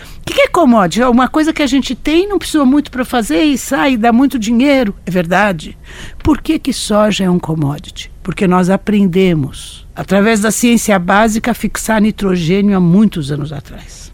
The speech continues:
E aí você vai poder contar melhor do que eu o que que é fixar nitrogênio.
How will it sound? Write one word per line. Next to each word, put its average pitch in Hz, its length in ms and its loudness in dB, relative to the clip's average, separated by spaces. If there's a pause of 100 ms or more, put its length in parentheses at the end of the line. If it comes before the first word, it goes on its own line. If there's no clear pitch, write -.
(400)
E 156 100 0
aí 175 160 2
você 190 420 -2 (460)
vai 202 220 2
poder 202 520 0 (140)
contar 220 460 4
melhor 226 440 4
do 233 160 -2
que - 180 -2
eu 214 200 4
o 220 60 0
que - 160 -4
que - 200 -2
é 226 260 2
fixar - 440 -2
nitrogênio. - 680 -4